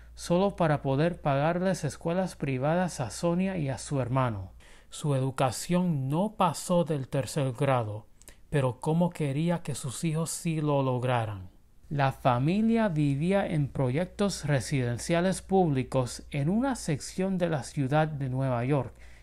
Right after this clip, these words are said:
llamada el South Bronx, donde la gente tenía escasísimo dinero, y la familia de Sonia no era diferente,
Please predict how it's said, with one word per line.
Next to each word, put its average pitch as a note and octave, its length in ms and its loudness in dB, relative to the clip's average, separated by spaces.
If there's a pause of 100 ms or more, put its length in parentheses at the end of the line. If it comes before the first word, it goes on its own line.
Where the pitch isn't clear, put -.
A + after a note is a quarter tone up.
(140)
llamada D#3 460 2
el B2 180 -2
South D3+ 440 0
Bronx, B2+ 920 -2
donde C3 400 0
la A#2+ 160 2
gente F3 380 -2
tenía D#3+ 680 2
escasísimo B2+ 1200 -2
dinero, B2+ 600 0 (580)
y D3 120 0
la B2+ 160 2
familia D#3+ 500 2
de D3+ 140 4
Sonia F3 400 2
no D#3 200 0
era G3+ 200 4
diferente, C#3+ 760 0